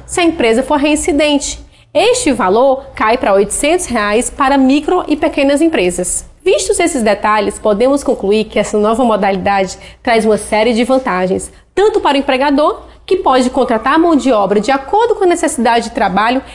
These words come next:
reduzindo seus custos em período de pouca demanda,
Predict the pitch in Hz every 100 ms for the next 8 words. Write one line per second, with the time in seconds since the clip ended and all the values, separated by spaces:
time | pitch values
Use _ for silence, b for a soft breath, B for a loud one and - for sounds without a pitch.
0 | B 240 240 208 175 277 381 403 285 285
1 | - 294 392 392 277 277 269 226 277 311
2 | 277 277 254 247 196 269 302 339